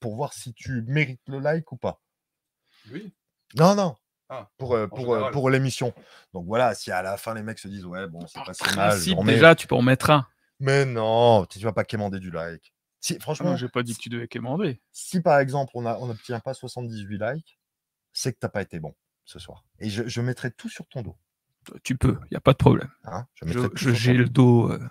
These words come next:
Speaker 3: solide.
Speaker 1: Voilà. Euh... déjà, tu vas me résumer un petit peu ce,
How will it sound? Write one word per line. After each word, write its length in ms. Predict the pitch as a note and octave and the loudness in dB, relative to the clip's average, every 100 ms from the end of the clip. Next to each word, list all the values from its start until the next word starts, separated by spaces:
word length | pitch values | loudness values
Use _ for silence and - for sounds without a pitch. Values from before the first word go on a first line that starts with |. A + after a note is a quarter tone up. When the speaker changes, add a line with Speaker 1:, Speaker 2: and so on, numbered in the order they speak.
| _ | _
Speaker 3:
solide. 460 | - A#2+ A#2 - - - | -8 -4 -4 -6 -10 4
Speaker 1:
Voilà. 320 | C#3 C3+ - _ - - - - - - | 8 8 4 _ -20 -18 -14 -14 -4 8
Euh... 1300 | F#3+ G3 F#3+ F#3 F#3 F3 F3 F3 E3+ E3 E3 E3 D#3 B2+ G#2+ F2+ - _ | 10 12 12 10 10 10 8 8 6 4 2 -2 -4 -10 -16 -20 -20 _
déjà, 260 | C3 D3+ D#3+ | -14 -12 -12
tu 120 | C3+ | -12
vas 60 | |
me 100 | A#2 | -12
résumer 300 | G2+ F#2+ G#2+ G2+ | -12 -14 -14 -16
un 80 | |
petit 180 | F#2+ _ | -18 _
peu 100 | - | -20
ce, 160 | F#2 | -20